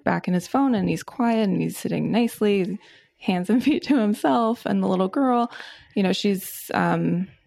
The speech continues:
you know, kicking and, you know, being loud on the other side. So I'm ignoring that, attending to the boy.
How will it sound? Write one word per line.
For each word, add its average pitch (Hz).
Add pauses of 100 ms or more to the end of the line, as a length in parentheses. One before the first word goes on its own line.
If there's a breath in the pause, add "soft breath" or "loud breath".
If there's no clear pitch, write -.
(800 soft breath)
you -
know, -
kicking -
and, 156 (380)
you -
know, - (200)
being 180
loud 170
on 175
the 180
other 240
side. -
So -
I'm 196
ignoring 240
that, 208
attending 180
to -
the 208
boy. 254